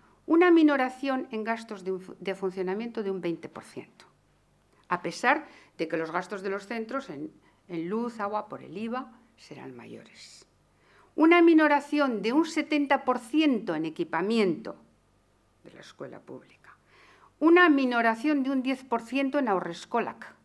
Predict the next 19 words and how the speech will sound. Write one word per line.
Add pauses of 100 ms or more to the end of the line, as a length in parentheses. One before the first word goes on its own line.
(1080)
Una
minoración
del
plan
proa,
que
es
precisamente
aquel (440)
que
trata
del
refuerzo
escolar,
de
la
difer-,
diversificación
escolar.